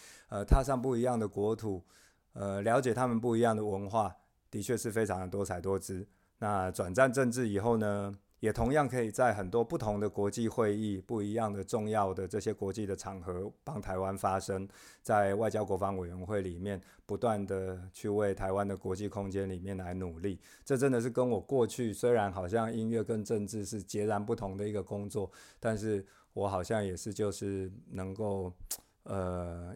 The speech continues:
一直感觉很有养分、很有能量，也是因为在不一样的岗位上面呢，都还能够持续帮台湾来去，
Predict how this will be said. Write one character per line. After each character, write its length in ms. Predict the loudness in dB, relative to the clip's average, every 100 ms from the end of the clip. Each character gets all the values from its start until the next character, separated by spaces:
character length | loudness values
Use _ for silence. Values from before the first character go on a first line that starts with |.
| -8
一 80 | -6
直 480 | 0 0 0 -4 -12 _
感 220 | -4 -2
觉 160 | 0 0
很 100 | 2
有 140 | 2
养 260 | 2 0 -2
分、 260 | -2 0 0
很 120 | -4
有 140 | -2 -2
能 260 | -2 -2
量， 240 | 0 0 0 -10 -20 _
也 160 | -4 -4
是 160 | 0
因 220 | 0 2 4
为 420 | 4 4 0 -4 -14 _ _ _ _ _
在 120 | 4 4
不 220 | 6 6
一 20 |
样 140 | 8
的 80 | 6
岗 220 | 2 0
位 100 | 2
上 220 | 4 4 2
面 180 | 0
呢， 100 | -2 -6 2
都 160 | 2
还 140 | 4 0
能 120 | 0
够 140 | 0
持 180 | -2 -4
续 240 | -6 -6 -4
帮 280 | -2 -2
台 200 | -2 -2
湾 300 | 0 0 0
来 220 | -2 -6 -8
去， 420 | -6 -4 -4